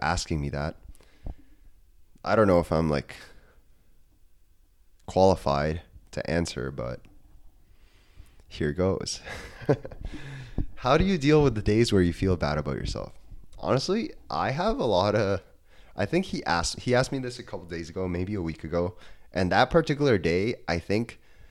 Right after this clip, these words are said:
no, the day before he had asked me, I had a really bad day and I was really feeling bad about myself.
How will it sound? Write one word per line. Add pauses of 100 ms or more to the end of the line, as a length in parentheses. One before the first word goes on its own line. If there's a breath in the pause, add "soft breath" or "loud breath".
(640 soft breath)
no,
the
day
before
he
had
asked
me,
I
had
a
really (160)
bad
day
and
I
was
really
feeling
bad
about
myself.